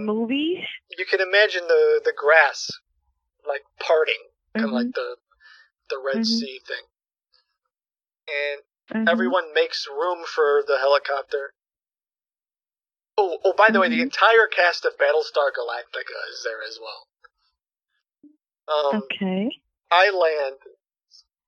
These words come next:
Speaker 2: I get in there, and
Speaker 1: Mm-hmm.
Speaker 2: everyone starts clapping, you know, when I get out.
Speaker 1: Mm-hmm. Yeah.
Speaker 2: Music's pumping.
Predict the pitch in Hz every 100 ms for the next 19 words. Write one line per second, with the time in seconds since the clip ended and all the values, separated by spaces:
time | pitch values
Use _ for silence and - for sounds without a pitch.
0 | _ _ _ _ _ _ _ _ _ _
1 | - - - - - - - - - -
2 | - - - - _ _ _ _ _ _
3 | _ _ - 156 214 214 180 160 139 143
4 | _ _ _ _ - 165 160 160 156 -
5 | _ _ _ _ _ _ _ _ - 233
6 | 233 247 _ - 175 196 180 156 147 127
7 | - 147 139 147 135 135 - - _ _
8 | - - _ _ - 143 139 139 123 117
9 | 117 123 156 156 _ 233 226 226 226 _
10 | _ _ _ _ _ _ _ _ _ _
11 | 262 233 220 214 214 226 180 170 165 -
12 | - - _ - 147 147 - 160 151